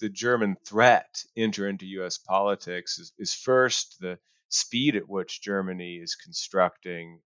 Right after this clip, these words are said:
a, a, a navy. Um, that's quite concerning.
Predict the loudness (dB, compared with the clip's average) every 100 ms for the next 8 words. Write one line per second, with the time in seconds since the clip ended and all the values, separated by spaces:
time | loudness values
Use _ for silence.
0 | -10 -8 -10 -14 -14 -12 -12 -14 -8 -2
1 | -2 -2 -8 -16 -20 _ _ _ _ -8
2 | -6 0 4 2 2 -4 -2 -2 -2 _
3 | -12 -6 -2 2 2 2 -2